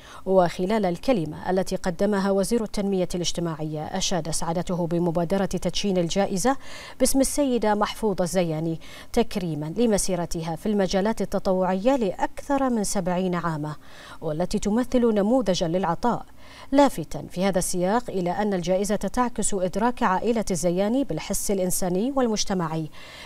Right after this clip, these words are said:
لا سيما وأن أهداف الجائزة متوافقة مع مسارات استدامة العمل التطوعي، فضلا عن إسهام الجائزة في ترسيخ الشراكات الهادفة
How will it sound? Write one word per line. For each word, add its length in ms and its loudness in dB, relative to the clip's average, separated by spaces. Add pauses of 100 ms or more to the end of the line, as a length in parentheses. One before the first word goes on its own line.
لا 120 0
سيما 420 0
وأن 240 0
أهداف 440 0
الجائزة 600 2
متوافقة 840 0
مع 260 2
مسارات 480 0
استدامة 520 0
العمل 320 0
التطوعي، 640 0 (460)
فضلا 480 2
عن 160 -2
إسهام 360 2
الجائزة 480 2
في 140 -6
ترسيخ 380 -2
الشراكات 600 0
الهادفة 580 0